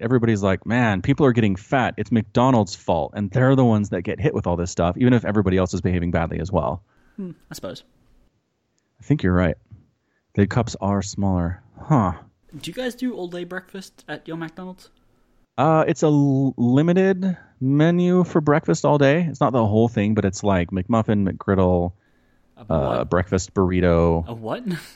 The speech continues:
Speaker 1: Oh,
Speaker 2: What were
Speaker 1: hang
Speaker 2: those
Speaker 1: on.
Speaker 2: last two? What were those last two? Explain.
Speaker 1: Breakfast
Speaker 2: <laughs>
Speaker 1: burrito?
Speaker 2: And the one before that?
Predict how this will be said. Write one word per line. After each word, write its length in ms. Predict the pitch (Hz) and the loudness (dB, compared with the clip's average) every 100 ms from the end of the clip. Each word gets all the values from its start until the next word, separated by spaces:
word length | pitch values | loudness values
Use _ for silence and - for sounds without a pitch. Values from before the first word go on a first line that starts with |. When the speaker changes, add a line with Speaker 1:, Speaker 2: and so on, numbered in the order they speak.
| _ - | _ -2
Speaker 1:
Oh, 120 | 113 | 2
Speaker 2:
What 80 | 113 | 4
were 40 | 190 | 4
Speaker 1:
hang 100 | 123 | 4
Speaker 2:
those 60 | 117 | 6
Speaker 1:
on. 60 | |
Speaker 2:
last 220 | - - | 4 4
two? 160 | 147 117 | 0 -2
What 160 | 139 202 | -2 0
were 60 | |
those 200 | 185 180 | 0 -2
last 320 | 165 143 147 | -2 -6 -4
two? 140 | 147 127 - - | -4 -6 -10 -20
Explain. 380 | - - 269 269 | -16 2 4 6
Speaker 1:
Breakfast 220 | 180 160 160 | 2 0 0
Speaker 2:
<laughs> 0 | |
Speaker 1:
burrito? 600 | 175 175 180 196 214 262 - _ - | 0 0 2 0 0 -4 -14 _ -12
Speaker 2:
And 120 | 143 | -6
the 40 | |
one 120 | 160 180 | -2 -2
before 260 | 160 170 | -4 -4
that? 220 | 131 107 | -6 -10